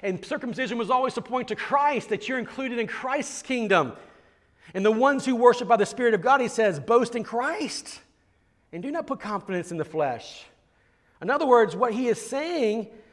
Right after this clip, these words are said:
is that, hey, if the law and the circumcision were means by which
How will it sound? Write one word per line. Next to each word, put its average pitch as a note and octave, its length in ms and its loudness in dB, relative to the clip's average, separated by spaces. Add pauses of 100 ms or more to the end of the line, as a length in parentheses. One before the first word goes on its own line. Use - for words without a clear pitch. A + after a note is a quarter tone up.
(180)
is G#3 180 -2
that, - 680 2 (240)
hey, C#4+ 420 -2 (420)
if - 380 -2
the G#3+ 80 -2
law A3+ 960 0 (200)
and A3 240 -4
the G3 40 -8
circumcision B3+ 760 -2
were G#3 240 2
means A#3+ 520 -4
by A3 80 0
which G3+ 200 -2